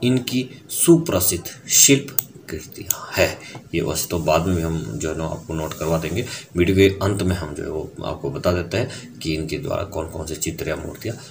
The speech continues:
बनाई गई, इनकी कलाएँ, कलाकृतियाँ कौन कौन सी हैं। तो आगे बढ़ते हैं। उन्नीस सौ अट्ठावन में इनको पद्मश्री पुरस्कार जो है वो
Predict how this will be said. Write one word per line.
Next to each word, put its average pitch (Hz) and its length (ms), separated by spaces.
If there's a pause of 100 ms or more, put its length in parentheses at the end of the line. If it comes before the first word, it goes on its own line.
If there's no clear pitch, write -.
(300)
बनाई 78 280
गई, 82 120
इनकी 98 200
कलाएँ, 80 460 (180)
कलाकृतियाँ 78 520
कौन - 240
कौन - 380
सी - 140
हैं। 98 200 (460)
तो 76 220 (480)
आगे 85 140
बढ़ते 82 300
हैं। 95 380 (580)
उन्नीस 127 460
सौ 120 200 (120)
अट्ठावन 98 520
में 85 240 (360)
इनको 98 340 (200)
पद्मश्री 101 540
पुरस्कार - 640
जो - 120
है - 60
वो 104 140